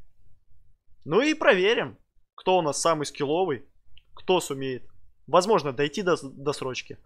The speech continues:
а возможно, просто-напросто приблизиться максимально к ней,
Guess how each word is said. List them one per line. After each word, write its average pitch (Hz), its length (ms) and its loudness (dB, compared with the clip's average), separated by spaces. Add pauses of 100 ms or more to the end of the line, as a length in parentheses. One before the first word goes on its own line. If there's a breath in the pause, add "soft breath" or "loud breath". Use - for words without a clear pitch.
(140 soft breath)
а 143 120 2
возможно, 143 500 2 (300)
просто-напросто 147 1000 2
приблизиться 170 840 -4
максимально 135 680 -4
к - 80 -20
ней, 185 360 -6